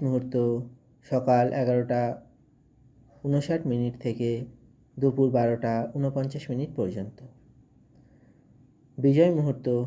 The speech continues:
দুপুর দুইটা ঊনত্রিশ মিনিট থেকে বিকাল তিনটা কুড়ি মিনিট পর্যন্ত। গোধূলি মুহূর্ত সন্ধ্যা ছয়টা ঊনত্রিশ মিনিট থেকে সন্ধ্যা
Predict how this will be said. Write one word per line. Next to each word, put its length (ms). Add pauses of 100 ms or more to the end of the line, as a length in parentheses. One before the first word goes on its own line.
(200)
দুপুর 280
দুইটা 320
ঊনত্রিশ 480
মিনিট 240
থেকে 240 (460)
বিকাল 300
তিনটা 300 (160)
কুড়ি 220
মিনিট 300
পর্যন্ত। 440 (960)
গোধূলি 420
মুহূর্ত 340 (480)
সন্ধ্যা 420
ছয়টা 380 (120)
ঊনত্রিশ 500
মিনিট 240
থেকে 260 (480)
সন্ধ্যা 420